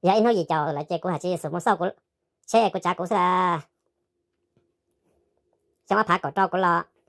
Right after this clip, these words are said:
Cụ thể in hô là giờ chỉ chờ đô la đó. Giờ ít bữa cha giả,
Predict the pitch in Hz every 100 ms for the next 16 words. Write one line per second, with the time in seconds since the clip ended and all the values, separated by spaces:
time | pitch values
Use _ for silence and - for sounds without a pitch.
0 | _ _ _ _ _ _ _ _ 180 180
1 | 160 226 214 240 226 190 185 175 - 220
2 | 190 185 175 175 220 220 - _ _ _
3 | _ _ _ _ _ _ _ _ - -
4 | - - - - _ - 175 226 190 180
5 | 180 147